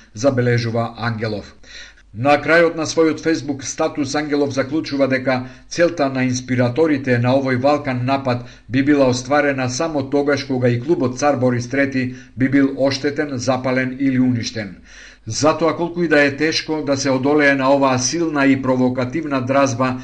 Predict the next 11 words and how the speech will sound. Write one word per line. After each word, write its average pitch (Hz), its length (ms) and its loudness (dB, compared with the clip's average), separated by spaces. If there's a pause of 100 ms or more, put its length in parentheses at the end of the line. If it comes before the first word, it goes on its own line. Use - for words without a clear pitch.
(160)
сепак 165 640 -2
најдобар 131 680 0
лек 135 280 0
за 139 240 -2
неа 127 260 2
е 123 260 0
целосен 139 640 -2
игнор, 123 520 0 (300)
пишува 127 540 0
Стојанче 123 520 -2
Ангелов. 110 520 -6